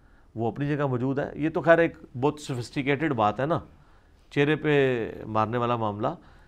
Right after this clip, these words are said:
چہرے کو چھوڑ بھی دیں، کسی کے کمر میں بھی مکہ نہیں مارا جا سکتا، اس کی ہڈی ٹوٹ سکتی ہے۔ یہ گیم کرنا ہی حرام ہے،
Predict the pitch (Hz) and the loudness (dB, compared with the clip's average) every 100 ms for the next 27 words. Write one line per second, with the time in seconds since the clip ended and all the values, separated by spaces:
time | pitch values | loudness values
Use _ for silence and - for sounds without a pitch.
0 | - - - - 151 175 180 - 151 180 | -20 -20 -4 2 4 4 4 4 4 4
1 | 185 156 185 139 147 165 165 156 151 165 | 2 2 0 -4 -6 -6 -4 0 2 2
2 | 185 175 160 165 165 147 135 127 117 117 | 2 0 0 0 0 2 2 2 0 -2
3 | - - - - 110 127 95 127 147 123 | -10 -16 -14 -14 -6 -4 0 0 0 0
4 | 120 98 127 151 135 160 196 196 190 214 | -4 -6 -4 -2 4 8 8 8 6 6
5 | 208 143 92 73 71 - | 6 4 2 -4 -12 -16